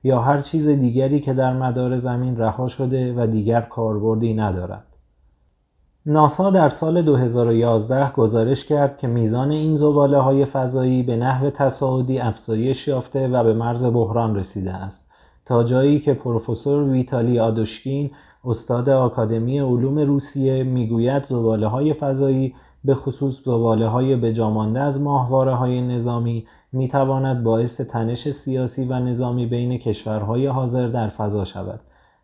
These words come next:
کشوری که مالک ماهوارهٔ آسیب دیده و تخریب شده است، به زحمت بتواند عامل اصلی این برخورد را به سرعت شناسایی کند. این یک مسئلهٔ سیاسی خطرناک است. برآورد می‌شود که تعداد این موارد بیش از ده ها میلیون باشد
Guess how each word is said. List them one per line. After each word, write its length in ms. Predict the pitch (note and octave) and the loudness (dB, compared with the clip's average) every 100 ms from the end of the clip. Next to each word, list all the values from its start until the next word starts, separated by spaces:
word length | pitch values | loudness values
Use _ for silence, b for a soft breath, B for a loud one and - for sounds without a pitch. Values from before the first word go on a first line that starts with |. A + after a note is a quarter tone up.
| _ | _
کشوری 460 | - A#2+ - C3+ C#3 | -2 -2 2 2 2
که 120 | C#3 | 0
مالک 420 | A#2+ A#2+ B2 C3+ | -2 -2 -2 -2
ماهوارهٔ 640 | C#3 B2+ A#2 A#2 A#2 C3 D3 | -2 0 0 0 0 0 2
آسیب 460 | A#2+ G#2+ - A2 | 2 0 -4 -6
دیده 280 | - A2+ B2+ | -4 -2 -2
و 140 | A#2+ | -2
تخریب 440 | A2+ A#2 - A#2 A2 | -2 -2 -2 -4 -6
شده 300 | - G#2+ A2+ | -2 -2 -2
است، 400 | A2+ B2+ C3+ b b b - | -2 -4 -6 b b b -4
به 100 | A#2+ | 0
زحمت 500 | B2 A#2 C#3 C3+ - | 4 2 2 -4 -4
بتواند 560 | A#2 A#2 A2+ A2 A2 | -6 -2 -2 -2 -4
عامل 360 | G#2 A#2 A#2+ B2 | -4 -4 -2 -2
اصلی 400 | A#2 A2+ - C3+ | -4 -6 -6 -4
این 200 | C#3+ C#3 | -2 0
برخورد 480 | C3+ C3 - B2+ B2 | 0 0 -2 -6 -2
را 200 | B2+ B2+ | -2 -2
به 120 | A#2+ | -4
سرعت 440 | - A#2 A2 A#2+ | -4 -6 -4 -6
شناسایی 640 | - A#2+ G#2+ G2+ - G2+ F#2+ | -6 -6 -4 -4 -4 -6 -6
کند. 320 | G#2 F#2+ - b b b b | -10 -14 -14 b b b b
این 200 | C#3 D3 | -4 0
یک 280 | D3 D3 - | 2 2 0
مسئلهٔ 580 | C3 - B2+ A2+ B2 B2+ | -6 -4 -4 -2 -2 -2
سیاسی 580 | - A#2+ A2+ - A#2 | -2 -2 -2 -2 -6
خطرناک 680 | A2+ A2 G#2 G2+ F#2+ F#2+ F2+ | -4 -6 -4 -6 -4 -6 -8
است. 380 | - - - _ _ _ _ _ _ _ | -14 -18 -20 _ _ _ _ _ _ _
برآورد 560 | C#3+ C3 C3+ C#3+ F3 F3 | 6 8 8 6 4 2
می‌شود 480 | F#3+ - F3+ F#3 F3+ | -2 2 4 4 4
که 120 | D3 | -2
تعداد 480 | C3+ C3+ B2+ D3 D#3+ | 0 2 2 2 2
این 220 | F3 E3 | 2 0
موارد 600 | E3 D#3 D#3 D3+ D3+ D3+ | 2 4 6 6 6 4
بیش 240 | D3+ C#3 | -4 0
از 200 | D3 C3 | 0 2
ده 160 | C3+ C3 | 0 0
ها 260 | B2 C#3 | 0 0
میلیون 420 | D3 C#3 B2 A#2 G#2+ | 2 2 2 2 2
باشد 380 | A2 - F#2+ | 0 -4 -8